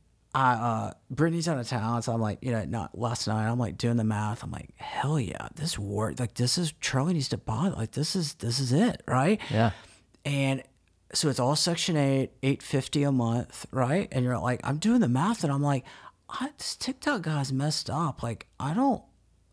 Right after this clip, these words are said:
Speaker 1: these numbers work." <laughs> Dude, I didn't do the debt service right. So, like, I, you know, you gotta do, uh,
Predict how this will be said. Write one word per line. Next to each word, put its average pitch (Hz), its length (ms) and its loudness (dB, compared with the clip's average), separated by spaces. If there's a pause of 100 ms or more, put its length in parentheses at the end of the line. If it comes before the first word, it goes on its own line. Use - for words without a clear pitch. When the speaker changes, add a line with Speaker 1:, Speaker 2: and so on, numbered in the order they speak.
(120)
Speaker 1:
these 190 360 0
numbers 320 320 2
work." 131 440 4 (260)
<laughs> - 140 -10 (340)
Dude, 165 240 6 (160)
I 156 160 0
didn't 247 220 4
do 175 140 6
the 117 120 0
debt - 400 -2
service 208 480 -4
right. 220 420 2 (160)
So, 147 280 4
like, 113 380 0
I, 139 140 0 (380)
you 175 180 -2
know, 165 40 4
you 131 160 4
gotta 170 200 2
do, 131 320 2
uh, 98 240 0